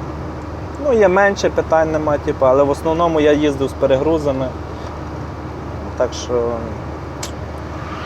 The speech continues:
якщо, типа, попадаєтесь на вагу, то кажуть, що це вина керовця, тому що керовець має їхати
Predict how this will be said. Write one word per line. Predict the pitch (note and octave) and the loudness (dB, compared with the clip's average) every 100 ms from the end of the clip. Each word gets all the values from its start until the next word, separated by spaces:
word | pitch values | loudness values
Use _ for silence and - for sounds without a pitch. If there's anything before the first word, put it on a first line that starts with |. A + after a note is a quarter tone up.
| C3+ C3 | -6 0
якщо, | C3 B2+ E3 D#3+ | 2 4 4 4
типа, | D#3 C#3 D3 C#3 C#3 C3+ C3 B2 G#2 - | 2 4 6 8 8 6 6 6 4 0
попадаєтесь | C#3 D3 C3+ D3+ D#3 D#3 C#3+ - | 2 2 6 6 6 4 -2 -2
на | C#3 | 0
вагу, | C3+ C#3 E3+ A3+ - - - - - | 2 4 4 2 0 -8 -10 -6 -4
то | |
кажуть, | B2 D3+ D#3 C#3 | 4 4 4 -2
що | - | -4
це | - C#3 | 2 2
вина | C#3 C#3+ | 4 0
керовця, | A2+ C#3+ F3 D3 - D2 D2+ | 2 4 4 4 -2 -8 -8
тому | A2+ B2 | -6 -4
що | B2 - | -4 0
керовець | C#3 D3 C#3 | 4 4 2
має | C#3+ C#3 | 0 0
їхати | C3+ D3+ D3+ - C#3 | 2 2 0 0 0